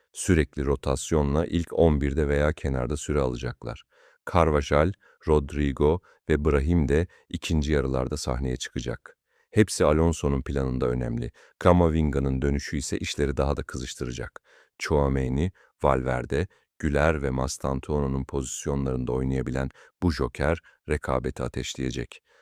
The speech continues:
Daha fazla rotasyon, daha fazla değişim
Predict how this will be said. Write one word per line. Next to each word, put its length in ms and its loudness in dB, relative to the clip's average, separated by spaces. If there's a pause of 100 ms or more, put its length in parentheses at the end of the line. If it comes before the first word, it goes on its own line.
(240)
Daha 180 4
fazla 400 2
rotasyon, 680 -4 (260)
daha 180 2
fazla 420 -2
değişim 420 -2